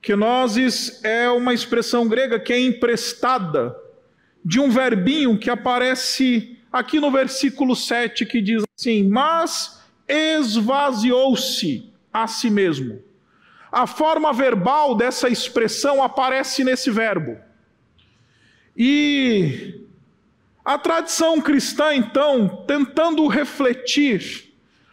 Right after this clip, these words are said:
acerca deste esvaziamento de Cristo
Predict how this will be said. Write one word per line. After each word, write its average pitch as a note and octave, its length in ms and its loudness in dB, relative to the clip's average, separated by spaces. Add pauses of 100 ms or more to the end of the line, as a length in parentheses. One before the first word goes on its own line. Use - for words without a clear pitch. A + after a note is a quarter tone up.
(100)
acerca B3 1080 -2
deste B3+ 960 -2 (160)
esvaziamento C#4 1500 0
de G3 140 -2
Cristo C4 640 -4